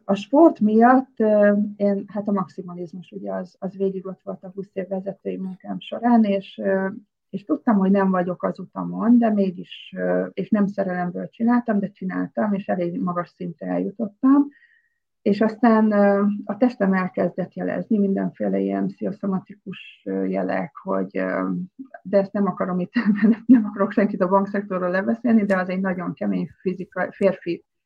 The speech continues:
férfi meló, azt kell, hogy mondjam, főleg vezetői szinten. És, ö,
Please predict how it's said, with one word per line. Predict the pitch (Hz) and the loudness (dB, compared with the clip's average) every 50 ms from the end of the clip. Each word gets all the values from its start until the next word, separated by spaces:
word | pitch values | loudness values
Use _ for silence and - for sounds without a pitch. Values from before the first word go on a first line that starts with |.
| _ _ - | _ _ -4
férfi | 180 180 175 - - 175 | -2 -2 -2 -4 -6 -8
meló, | 175 170 170 180 185 | -6 -6 -6 -6 -6
azt | 185 156 - _ | -8 -8 -10 _
kell, | - - 185 | -14 -10 -8
hogy | 190 190 | -6 -6
mondjam, | 190 190 196 202 214 233 226 208 208 | -4 -4 -2 0 0 2 0 0 -2
főleg | 208 202 185 180 185 | -4 -6 -6 -6 -4
vezetői | 185 196 - 226 226 - 262 247 | -6 -6 -8 -8 -6 -4 -4 -4
szinten. | 240 - - 277 262 269 294 294 285 277 285 - _ _ _ _ _ _ _ _ _ _ _ _ _ _ _ | -2 0 4 4 4 4 4 4 2 2 0 -4 _ _ _ _ _ _ _ _ _ _ _ _ _ _ _
És, | - 196 202 208 214 208 - - - | 4 6 6 6 6 2 0 2 2
ö, | 220 208 208 208 | 4 4 6 4